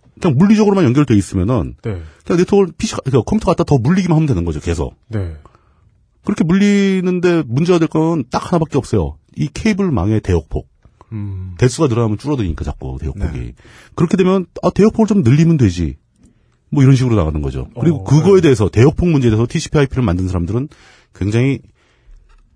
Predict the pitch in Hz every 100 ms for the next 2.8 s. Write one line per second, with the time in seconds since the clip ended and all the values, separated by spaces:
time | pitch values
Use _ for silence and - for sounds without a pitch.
0 | _ _ _ _ _ _ _ _ - 107
1 | 131 127 123 92 90 98 95 92 73 80
2 | 82 - 76 - 64 60 60 60